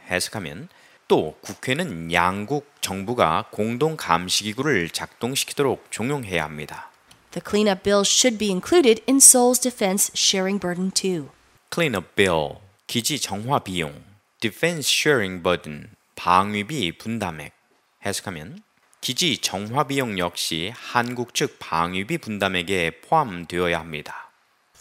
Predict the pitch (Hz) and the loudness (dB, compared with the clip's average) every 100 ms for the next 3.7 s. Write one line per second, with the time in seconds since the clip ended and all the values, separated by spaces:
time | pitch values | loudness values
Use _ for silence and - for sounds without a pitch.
0 | - - - 294 330 381 381 339 339 302 | -20 -10 4 6 8 8 6 6 8 8
1 | 285 320 302 - 294 294 294 - 302 - | 8 6 4 2 4 4 4 4 2 4
2 | 247 311 330 302 294 262 277 320 - 311 | 6 8 6 6 4 4 4 2 2 2
3 | 311 311 294 330 302 220 147 | 2 2 2 4 4 2 -2